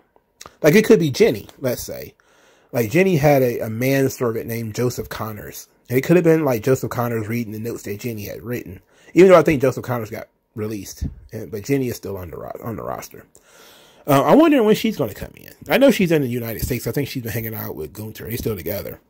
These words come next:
So, um, I think she's in the country. But Jenny has this great Cruella de Vil look to her, where she just looks like a mean lady, like a,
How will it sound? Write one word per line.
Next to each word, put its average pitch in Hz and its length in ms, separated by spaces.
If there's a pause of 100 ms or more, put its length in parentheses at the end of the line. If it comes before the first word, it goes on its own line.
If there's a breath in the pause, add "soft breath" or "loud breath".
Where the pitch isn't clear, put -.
(760)
So, 113 280
um, 107 340 (760 soft breath)
I 120 60
think 185 160
she's 160 160
in 165 120
the 117 80
country. 113 560 (420)
But 120 120
Jenny 202 360
has 123 240
this 98 200
great - 440 (260)
Cruella 120 440
de 110 100
Vil 117 420
look 123 260
to 180 240
her, 180 200 (520 soft breath)
where 110 100
she 147 140
just 131 160
looks 147 180
like 117 120
a 98 60
mean 123 480
lady, 143 380
like 123 180
a, 82 120